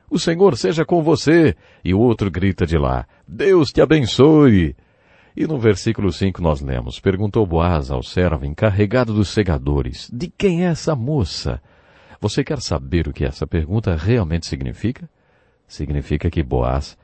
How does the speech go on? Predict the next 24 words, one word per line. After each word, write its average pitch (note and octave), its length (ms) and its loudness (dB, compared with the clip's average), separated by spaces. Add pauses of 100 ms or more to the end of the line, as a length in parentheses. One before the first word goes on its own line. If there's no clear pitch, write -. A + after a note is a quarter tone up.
(180)
se - 160 -10
apaixonou. C2 1000 -2 (680)
Ele C#3 160 2
viu A#2 200 2
aquela E2+ 260 0
linda E2 300 -2
mulher B1+ 540 -4
colhendo A2 460 2
nos A#2 180 -2
campos. - 640 -10 (360)
Ruth B2+ 420 -2
significa B2+ 540 -4
beleza, C2+ 840 -2 (320)
ou A2 260 6
botão A#2 600 2
de C#3+ 80 0
rosa. C#2 600 -2 (500)
É D3 80 0
claro F#3+ 260 -2
que - 80 -6
ela C2+ 180 0
era C#2+ 220 2
muito C#2+ 640 -2
bonita. B1+ 640 -6